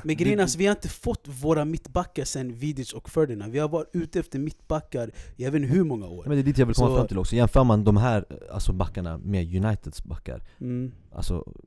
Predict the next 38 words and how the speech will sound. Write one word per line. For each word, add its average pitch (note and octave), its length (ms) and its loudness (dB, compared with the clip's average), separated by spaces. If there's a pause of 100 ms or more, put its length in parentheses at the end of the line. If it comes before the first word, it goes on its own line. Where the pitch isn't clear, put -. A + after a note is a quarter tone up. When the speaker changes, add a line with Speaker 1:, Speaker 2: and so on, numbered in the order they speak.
(560)
Speaker 2:
ja, E2+ 260 -6
Speaker 1:
Ja, D#3 200 -2
Speaker 2:
det - 60 0
är - 20 4
Speaker 1:
det - 0 -
är - 0 -
Chris B3+ 120 2
Speaker 2:
Championship, - 280 6
Speaker 1:
Smalling, C4+ 420 4
Speaker 2:
alltså. G3+ 240 -4
Speaker 1:
det C#4 80 0
är C#4 40 2
Phil G#3 120 -4
Jones, A#3+ 420 0
det G3+ 80 -2
är G3+ 480 0
Lindelöf. G#3 600 2
Jag C#3+ 80 -4
förstår, - 300 -8
det E3 180 -4
är - 40 0
trötta G3 340 0
namn. G3+ 320 -4
Speaker 2:
Mm. G2 140 -10 (440)
Speaker 1:
Så - 120 -6
det D3+ 120 4
är, E3+ 760 6 (140)
och, - 220 -4
och, - 260 -6 (360)
alltså, E3+ 240 -2
hela F#3 240 2
fotbollen F#3 640 0
byggs E3+ 300 -2
från E3 260 0
försvaret. - 720 -6 (280)
Och - 120 -14
om D3+ 60 -8
försvaret F#3+ 380 2